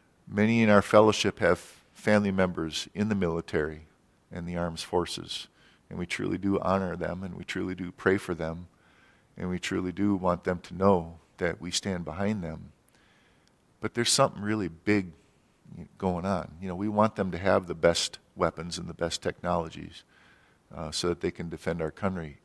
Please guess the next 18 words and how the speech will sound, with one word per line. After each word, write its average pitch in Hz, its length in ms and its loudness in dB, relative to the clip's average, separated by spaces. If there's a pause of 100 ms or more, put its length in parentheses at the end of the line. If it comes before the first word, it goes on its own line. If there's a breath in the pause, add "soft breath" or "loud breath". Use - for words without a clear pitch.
country. 95 360 0
But 82 220 -8
there 98 160 6
is 98 120 4
something 85 500 -2 (540 soft breath)
that's - 220 -8
really 87 200 -2
big 78 320 -2 (180)
that's - 180 -14
going 87 280 -8
on 87 160 -2
these 78 180 -12
days, 76 440 -10 (500 soft breath)
bigger 87 240 2
than 82 100 -2
all 85 240 4
of 76 160 -8
us. - 380 -8